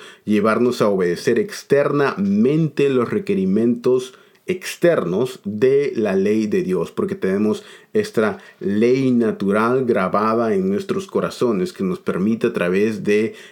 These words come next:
el uso de nuestra conciencia, eh, obedecer a los mandamientos externos, eh, de la ley. Y esta, eh, conciencia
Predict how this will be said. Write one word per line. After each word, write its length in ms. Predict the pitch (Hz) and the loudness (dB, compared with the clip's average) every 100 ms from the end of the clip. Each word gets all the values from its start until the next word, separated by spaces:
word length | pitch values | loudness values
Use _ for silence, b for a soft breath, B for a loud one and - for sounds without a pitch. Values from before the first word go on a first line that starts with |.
| - | -6
el 240 | 92 95 | -2 0
uso 260 | 151 160 147 | 0 0 0
de 40 | |
nuestra 320 | 110 95 92 | 0 -2 -4
conciencia, 840 | - 95 92 120 127 - 98 92 104 B B | -2 -4 -2 0 0 0 -2 -2 -4 B B
eh, 120 | - 95 | -6 0
obedecer 640 | 117 120 113 107 127 127 - | 2 2 2 0 0 0 0
a 100 | 113 | 0
los 180 | 113 107 | 0 0
mandamientos 680 | 101 92 92 101 98 104 - | -2 0 0 -2 -2 -4 -4
externos, 1040 | 92 - - - 131 123 107 107 104 101 B B B | -8 -8 -18 -4 0 2 2 0 0 -2 B B B
eh, 360 | 95 95 90 92 | -2 0 0 0
de 360 | 104 110 110 95 | 2 2 0 -2
la 320 | 98 95 85 | -2 -2 -4
ley. 480 | 87 82 90 98 87 | -6 -4 -2 0 -2
Y 180 | 85 98 | -2 -2
esta, 400 | 95 - 98 90 | -2 -2 -2 -2
eh, 140 | 95 92 | -6 -6
conciencia 1000 | - 95 90 113 139 170 - 107 101 | -4 -2 -2 -2 2 0 0 0 0